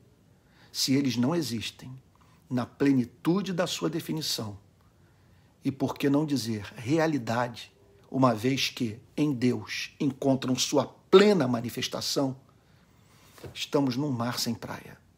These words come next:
carentes de uma referência que nos permita distinguir, por exemplo, o ideal nazista baseado no darwinismo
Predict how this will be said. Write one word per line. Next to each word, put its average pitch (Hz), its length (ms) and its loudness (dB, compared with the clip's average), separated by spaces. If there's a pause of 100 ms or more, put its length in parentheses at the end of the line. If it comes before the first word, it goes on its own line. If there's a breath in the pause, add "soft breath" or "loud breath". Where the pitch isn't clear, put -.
(760 soft breath)
carentes 147 840 0
de 143 120 0
uma 139 120 2
referência 120 880 -4 (520 loud breath)
que 175 100 0
nos 175 420 6
permita 143 640 4
distinguir, 151 680 4
por 196 180 4
exemplo, 175 720 6 (480 loud breath)
o 151 100 6
ideal 156 440 8
nazista 123 680 0
baseado 123 720 2
no 131 220 2
darwinismo 170 960 2